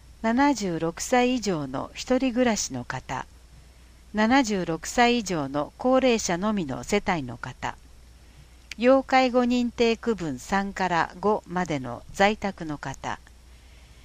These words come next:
療育手帳A判定の方。身体障害者手帳三級以上で、視覚障害、聴覚障害、肢体不自由、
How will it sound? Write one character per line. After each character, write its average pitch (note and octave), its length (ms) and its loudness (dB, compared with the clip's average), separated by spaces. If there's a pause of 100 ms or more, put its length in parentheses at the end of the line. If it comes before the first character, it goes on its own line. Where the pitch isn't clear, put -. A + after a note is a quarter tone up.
(400)
療 B3 300 6
育 A3+ 240 -6
手 G3+ 180 -2
帳 C3 460 -4 (100)
A B3+ 240 4
判 B3 320 0
定 C3+ 260 -4
の A#2 140 -8
方。 C3+ 400 -6 (880)
身 C4+ 300 0
体 B3+ 240 2
障 B3 260 2
害 A#3+ 160 0
者 A3 200 0
手 A3 180 -2
帳 B2+ 420 -4
三 B3+ 380 2
級 B3+ 240 -2
以 A#3+ 160 -2
上 D3+ 280 -4
で、 C3+ 280 -4 (320)
視 - 160 -4
覚 C4 260 2
障 A#3 340 0
害、 B2+ 280 -4 (320)
聴 C4+ 240 6
覚 B3 260 -2
障 G3 340 0
害、 B2+ 280 -4 (400)
肢 - 140 -10
体 C4 240 6
不 C4 160 -6
自 C#3+ 280 -6
由、 B2 220 -10